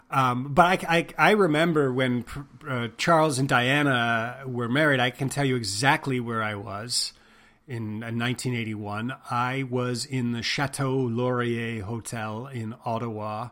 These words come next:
Ontario, with Patricia. Um, and then further, I just remembered this. Uh,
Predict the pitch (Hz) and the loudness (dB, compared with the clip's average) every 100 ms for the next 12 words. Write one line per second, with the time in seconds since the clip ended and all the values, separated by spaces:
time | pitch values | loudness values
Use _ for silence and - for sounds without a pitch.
0 | _ _ _ _ - 123 113 113 107 107 | _ _ _ _ -8 -6 -4 -4 -4 -4
1 | 110 120 123 127 120 - 127 202 190 107 | -6 -8 -6 -6 -6 -8 -4 0 0 -2
2 | 104 - _ _ _ _ _ _ - 123 | -8 -18 _ _ _ _ _ _ -8 -6
3 | 110 107 104 104 104 - _ _ _ _ | -4 -6 -8 -10 -14 -18 _ _ _ _
4 | _ _ _ - 143 147 147 - 170 175 | _ _ _ -4 0 2 0 0 2 4
5 | 147 131 151 147 139 120 156 185 139 120 | 2 0 0 0 0 2 2 0 -2 -2
6 | 113 - 135 123 127 123 120 123 | -4 -4 -4 -4 -4 -4 -4 -6